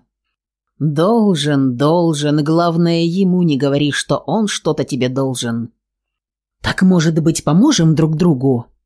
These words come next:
Сразу, даже не думая о последствиях, предложила я.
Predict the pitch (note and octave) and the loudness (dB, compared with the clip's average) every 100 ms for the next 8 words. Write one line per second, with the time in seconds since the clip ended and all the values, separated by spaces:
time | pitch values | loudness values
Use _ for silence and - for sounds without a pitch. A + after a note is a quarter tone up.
0 | _ _ _ _ _ _ - - E4+ B3 | _ _ _ _ _ _ -6 -2 0 2
1 | E3 F3 E3+ G3 G#3 G#3+ F3 E3 D3+ - | 2 2 2 2 4 4 2 2 0 0
2 | G#3 A#3 - A3+ A3+ - F#3 G3+ E3 C#3 | 0 -2 -2 -2 0 -2 0 0 2 0
3 | C3+ B2 A#2 | 0 -2 -6